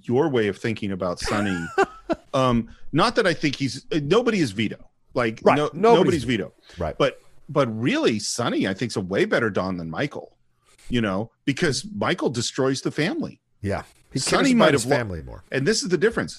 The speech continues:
Speaker 1: Sonny might not have won the war,
Speaker 2: Mm-hmm.
Speaker 1: you know, because he's just a hothead and he doesn't have Michael's intelligence or
Speaker 2: Right.
Speaker 1: vetoes, but he wouldn't have destroyed the family.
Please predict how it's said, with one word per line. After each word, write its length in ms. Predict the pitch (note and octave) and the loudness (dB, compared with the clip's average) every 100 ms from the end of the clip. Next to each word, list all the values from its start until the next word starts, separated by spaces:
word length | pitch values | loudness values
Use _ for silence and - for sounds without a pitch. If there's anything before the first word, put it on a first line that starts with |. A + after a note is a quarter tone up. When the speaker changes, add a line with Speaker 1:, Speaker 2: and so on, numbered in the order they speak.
| - | -8
Speaker 1:
Sonny 360 | - A3+ E4+ | -2 0 2
might 200 | G3+ E3+ | 2 2
not 180 | D3 B2+ | 2 2
have 100 | A2+ | 2
won 180 | A2+ A2 | 0 0
the 60 | F2+ | 0
war, 400 | G#2+ G#2 - - _ - - | 2 0 -2 -12 _ -20 -12
Speaker 2:
Mm-hmm. 240 | F2+ D2+ D#2+ | -10 -8 -6
Speaker 1:
you 120 | A2+ G#2+ | -2 0
know, 180 | F#2+ | 0
because 380 | G2 A#2 C#3 B2+ | -2 -4 -4 -4
he's 140 | C3 A#2 | -4 -4
just 340 | C#3 A2+ - - _ G#2 | -2 -2 -4 -12 _ -8
a 80 | |
hothead 460 | A2 A#2 G2 F#2+ F2+ | -2 -2 -2 -4 -4
and 80 | F#2 | -4
he 60 | G2 | -4
doesn't 300 | A2 G2+ G2 | -2 -4 -6
have 200 | F#2+ F2 | -8 -8
Michael's 520 | F#2 F2+ F2+ D#2 - _ _ - | -8 -6 -8 -8 -14 _ _ -12
intelligence 640 | G2+ C#3+ D#3+ G#2+ G2 F2 | -6 -2 0 0 -2 -4
or 40 | |
Speaker 2:
Right. 100 | F2+ | -4
Speaker 1:
vetoes, 440 | A2 D#3+ D#2+ - - - - - _ _ _ _ | -2 0 -2 -6 -16 -20 -20 -20 _ _ _ _
but 280 | - B2+ - - | 0 0 -2 -10
he 240 | - C#3 | -10 -6
wouldn't 500 | A#2 G#2+ G#3 - B2 | -2 2 2 2 -4
have 220 | - G2+ | -6 -12
destroyed 440 | - - - F#2+ E2 | -10 -8 -4 -4 -4
the 60 | |
family. 460 | - B2 C3+ D2+ | -6 -4 -4 -6